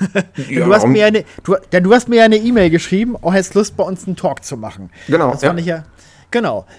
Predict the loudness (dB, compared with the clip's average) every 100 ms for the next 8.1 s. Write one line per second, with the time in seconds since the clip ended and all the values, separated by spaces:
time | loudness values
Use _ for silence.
0 | _ -4 -4 -10 -16 -6 -2 2 0 0
1 | -2 -2 -2 -2 -4 -4 -4 -4 -6 -6
2 | -4 -2 -2 -2 -6 -6 -4 -2 -2 -6
3 | -10 -10 -8 -8 -10 -12 -12 -6 -2 0
4 | 0 0 -2 -6 -6 -8 -8 -6 -4 -4
5 | -4 -8 -6 -6 -6 -6 -6 -6 -8 -6
6 | -4 -4 -4 -6 -8 -6 -6 -6 -4 -6
7 | -6 -6 -6 -6 -6 -6 -6 -6 -6 -6
8 | -6